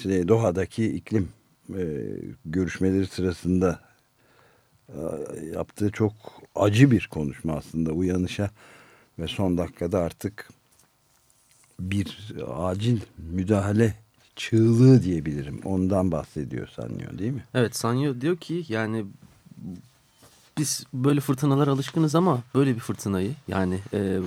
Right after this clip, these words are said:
Speaker 2: Bopa gibi bir kasırgayı elli yıldır görmüyorduk diyor. Fakat bu sadece, e, Filipinlere özgü bir şeydi, bir durum değil.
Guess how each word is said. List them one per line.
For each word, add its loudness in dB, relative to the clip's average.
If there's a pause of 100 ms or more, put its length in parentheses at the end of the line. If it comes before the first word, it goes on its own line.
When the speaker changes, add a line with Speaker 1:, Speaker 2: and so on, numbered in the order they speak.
(140)
Speaker 2:
Bopa 4
gibi -4
bir -6
kasırgayı -4
elli 0
yıldır 2
görmüyorduk 2
diyor. -2
Fakat -4
bu -2
sadece, 0 (420)
e, 0
Filipinlere 2
özgü -4
bir -4
şeydi, -6 (100)
bir -2
durum 0
değil. 2